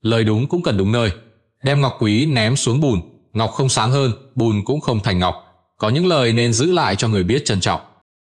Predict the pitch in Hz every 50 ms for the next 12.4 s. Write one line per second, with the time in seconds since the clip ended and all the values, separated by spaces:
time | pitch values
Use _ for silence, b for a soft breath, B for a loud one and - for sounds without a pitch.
0 | _ _ _ _ _ _ _ _ _ _ _ _ _ _ _ _ _ - 170 160
1 | 156 143 123 135 113 92 95 107 107 95 87 82 - 107 104 101 92 107 101 101
2 | 98 82 73 101 98 - - - _ _ _ _ _ - 165 151 143 127 - 147
3 | 135 135 - 127 113 104 87 85 - - 107 101 95 98 110 98 - 104 98 117
4 | 135 127 104 - - - _ _ _ _ _ _ - 131 123 143 143 139 139 180
5 | 180 - 175 143 123 - - 110 113 110 - 123 117 120 117 107 101 95 - 165
6 | 170 - - 147 113 87 80 - 131 143 - - 110 92 92 90 104 117 123 110
7 | - 117 113 107 92 - - - _ _ _ _ - 151 143 143 139 120 113 110
8 | 104 104 107 117 113 110 107 101 92 90 87 85 82 - 85 - 143 143 - -
9 | _ _ _ _ _ _ _ _ _ _ _ _ _ _ _ _ _ _ _ _
10 | _ _ _ - _ _ _ _ - 117 143 185 202 185 156 131 117 - 120 -
11 | - 113 151 165 123 117 123 113 113 - 110 107 101 95 104 98 107 104 90 95
12 | - 104 98 98 104 98 -